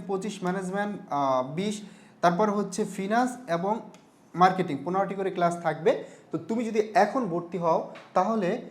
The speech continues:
পাঁচ হাজার নয়শো নিরানব্বই টাকার কোর্স মাত্র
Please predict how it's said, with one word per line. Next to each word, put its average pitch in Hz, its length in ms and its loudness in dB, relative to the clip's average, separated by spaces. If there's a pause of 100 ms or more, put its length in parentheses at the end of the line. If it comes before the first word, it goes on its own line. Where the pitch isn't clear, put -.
(420)
পাঁচ 196 180 8
হাজার 247 240 0
নয়শো 208 320 0
নিরানব্বই 208 280 -2
টাকার 208 260 -2
কোর্স 180 360 -2
মাত্র 175 380 -2